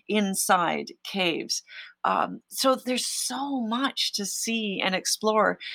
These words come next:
not to mention that these environments are also places where we test procedures and equipment,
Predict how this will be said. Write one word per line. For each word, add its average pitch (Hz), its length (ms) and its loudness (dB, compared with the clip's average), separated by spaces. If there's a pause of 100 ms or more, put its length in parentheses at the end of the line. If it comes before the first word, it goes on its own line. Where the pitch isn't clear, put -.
(180)
not 254 180 4
to 285 100 0
mention 226 340 4
that 185 140 0
these 226 180 2
environments 196 640 4
are 196 220 4
also 277 320 6
places 214 540 0
where 202 420 4 (300)
we 202 280 -2
test - 760 0
procedures 208 960 -2
and - 160 -4
equipment, 208 920 -2